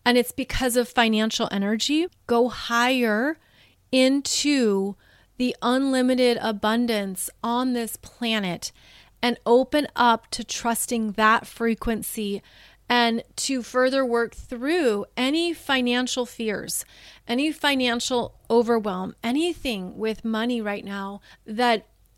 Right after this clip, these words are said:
could be too much. I'm feeling like there's something here that maybe the universe is pointing you towards to look at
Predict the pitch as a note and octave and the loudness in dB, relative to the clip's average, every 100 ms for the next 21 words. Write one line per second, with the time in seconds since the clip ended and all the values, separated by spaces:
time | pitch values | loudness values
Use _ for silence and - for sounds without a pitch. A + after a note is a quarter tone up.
0 | _ - C4+ B3+ C4 A#3+ - C4 A#3+ A3+ | _ -8 -4 -2 -2 -4 -2 -2 0 0
1 | G3 - A#3 A3+ - C4+ D#4+ F#4 D4+ B3+ | -2 -4 -4 -4 -2 -2 -2 -2 -2 -2
2 | B3 B3+ A#3+ - B3+ B3+ C#4+ C4+ A3+ A#3+ | -2 -4 -4 -2 -4 -4 -2 -2 0 0
3 | A#3+ G#3 G3 - - - B3 A#3 G#3+ G#3+ | 0 0 -2 -8 -20 -4 0 2 2 0
4 | C4+ D4+ A#3+ A#3 C4 A#3+ G#3+ G#3 - - | 2 2 2 0 0 0 -2 0 -2 -6
5 | - _ B3 A#3+ A3 - _ _ - - | -14 _ 2 4 2 -4 _ _ -14 -2
6 | C4+ D#4+ F4 C#4 A3+ G#3+ G#3 - G#3+ G3+ | 0 2 0 0 2 0 -2 -4 -4 -2
7 | F#3+ G3 F#3 - - _ _ - _ - | -4 -6 -6 -8 -8 _ _ -20 _ -2
8 | B3+ A#3 D4+ F#4 B3 G#3 G3 | 0 2 2 2 0 2 0